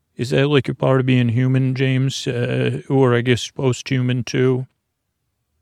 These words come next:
Yeah, I think so. I mean, that's one thing is, yeah, uh, is that, is it more prevalent here, or are we more aware of it, or, again, is this, is, it's probably is a Zbif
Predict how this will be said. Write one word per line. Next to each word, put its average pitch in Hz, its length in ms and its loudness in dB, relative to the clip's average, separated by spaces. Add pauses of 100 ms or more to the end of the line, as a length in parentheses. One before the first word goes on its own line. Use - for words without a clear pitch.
(540)
Yeah, 147 220 -2
I 151 80 0
think 208 280 -2
so. 120 300 0
I 127 80 0
mean, 131 120 2
that's 175 220 0
one 156 200 2
thing 123 240 -2
is, 123 160 -4
yeah, 151 180 2
uh, 123 720 0 (340)
is 139 220 -4
that, 147 220 0
is 143 200 -2
it 139 100 0
more 135 340 2
prevalent 160 560 0
here, 185 320 2
or 135 300 2
are 135 120 -2
we 127 160 2
more 135 280 2
aware 135 340 2
of 170 120 -2
it, 185 280 -2
or, 127 580 0 (960)
again, 131 400 0
is 127 300 -2
this, 135 260 -4
is, 131 200 -6
it's 135 360 -6
probably 123 460 -2
is 117 180 -4
a 127 120 0
Zbif 120 520 -4